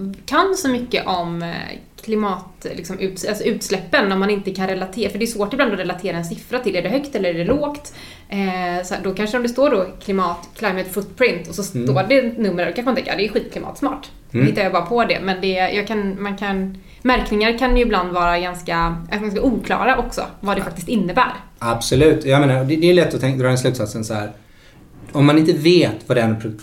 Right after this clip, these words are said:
Speaker 2: kategorin brukar ligga så kan man säga så här, "De har inte märkt det om de inte vore bra."
Speaker 1: Nej.
Speaker 2: Så är det lätt att tänka. Men det vi, det vi har sett nu när vi börjar jobba med massa, det är att när vi kommer in så vet de i allmänhet inte, de har ingen aning
Speaker 1: Nej.
Speaker 2: om de är bra eller dåliga.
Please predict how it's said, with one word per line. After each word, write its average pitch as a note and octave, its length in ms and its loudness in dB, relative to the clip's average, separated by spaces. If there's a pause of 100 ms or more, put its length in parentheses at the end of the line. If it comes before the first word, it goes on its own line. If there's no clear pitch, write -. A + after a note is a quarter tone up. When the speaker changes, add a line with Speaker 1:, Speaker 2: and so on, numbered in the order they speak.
(120)
Speaker 2:
kategorin G#2+ 440 -4
brukar A#2+ 300 0
ligga A2+ 300 2
så - 100 -14
kan A#2 80 -6
man A2+ 60 -4
säga A2+ 120 -6
så G#2+ 100 -8
här, G#2+ 80 -8 (340)
"De G#2+ 140 -2
har A2+ 100 4
inte A2+ 160 0
märkt A#2 420 0
det B2 60 -6
om G#2+ 60 -2
de G#2 60 0
inte G2+ 140 -6
vore F#2+ 140 -6
bra." A2 300 0 (160)
Speaker 1:
Nej. G#3 260 -2 (240)
Speaker 2:
Så - 220 0
är - 40 6
det C#3 40 6
lätt B2+ 200 4
att A2+ 60 -12
tänka. G#2+ 240 -6 (460)
Men C#3 280 6 (120)
det D3 180 4
vi, D3 300 4
det D3+ 120 4
vi F#3 180 6
har A3 60 6
sett - 220 2
nu A#2+ 80 0
när A2 80 2
vi G2+ 40 0
börjar G#2+ 160 -2
jobba A2 160 -2
med B2+ 100 2
massa, B2+ 300 -2
det A2+ 140 -2
är A2+ 60 -2
att A2 140 -6
när A#2 100 -4
vi A2+ 60 -2
kommer C#3+ 200 0
in F#3+ 340 -2 (360)
så - 120 -2
vet A#2 540 2
de D#3+ 160 4
i - 20 6
allmänhet B2+ 400 4
inte, A2 300 -4
de B2 80 2
har B2+ 120 6
ingen A#2 140 4
aning A2+ 540 -2 (160)
Speaker 1:
Nej. G3+ 260 -2
Speaker 2:
om B2 80 0
de A#2 60 2
är A2+ 40 4
bra G#2+ 140 4
eller G2 100 0
dåliga. G2 240 -2